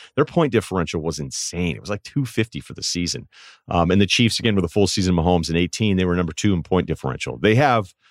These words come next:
I believe, the greatest margin of error for any football team I've ever watched. The A Block Award, that goes to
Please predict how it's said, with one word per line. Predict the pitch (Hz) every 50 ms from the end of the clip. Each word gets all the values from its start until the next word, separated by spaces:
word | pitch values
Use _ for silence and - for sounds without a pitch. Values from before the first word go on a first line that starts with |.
| _ _ _
I | - 104 98
believe, | 110 110 113 92
the | 78 87
greatest | - 104 104 104 110 107 -
margin | 98 101 101 92 85 95
of | 87 82
error | 85 87 82 78 73 69
for | - - - -
any | 92 95 90
football | - - 98 - - 78 78
team | - - 82 78 71
I've | 67 65 - -
ever | 78 73 76
watched. | 65 69 65 - - - - - _ _ - - - - - - 370 370 359 349 339 - - - - - - - _ _ _ _ _ _ 156
The | 185 196 - -
A | 170 196 233 247
Block | 196 185 165 151 143 139 - 147
Award, | 135 117 123 117 110 101 95 87 80 - 104 117 - -
that | 120 135 -
goes | 190 180 175 151 117 -
to | - - 156 147 143 139 139 -